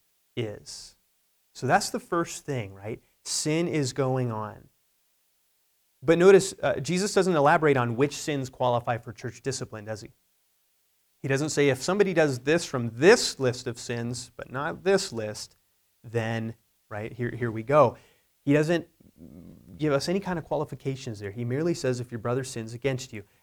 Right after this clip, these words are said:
Uh, and, and that's because it's not ultimately the sin itself that is the issue at stake.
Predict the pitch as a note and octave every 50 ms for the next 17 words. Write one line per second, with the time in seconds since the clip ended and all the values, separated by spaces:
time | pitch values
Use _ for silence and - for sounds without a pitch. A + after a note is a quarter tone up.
0 | _ - C3 C3 - - D3+ - - D#3 D3 D#3 F3+ A3 - - - A3 - E3
1 | D3 B2+ C3 - B2+ - - _ _ _ _ - D#3+ F3+ G3 G3+ - _ - D#3+
2 | E3 D#3+ - E3 D#3 C3+ D3 C#3+ C3 B2+ B2 B2+ - - - E3 D3 B2 A2+ A#2+
3 | D3+ - _ _ _ _ _ - - C3 C3 - - - - C#3+ A#2+ G#2 A#2 C3
4 | - - - - _ _ _ _ _ _ _ _ _ _ _ _ _ _ _ B2
5 | B2 B2 B2 B2 G#2+ A#2 A#2+ A#2+ - C3+ B2+ C3 - C3 A#2+ A2+ G2+ - - -
6 | - A#2+ G#2+ - _ _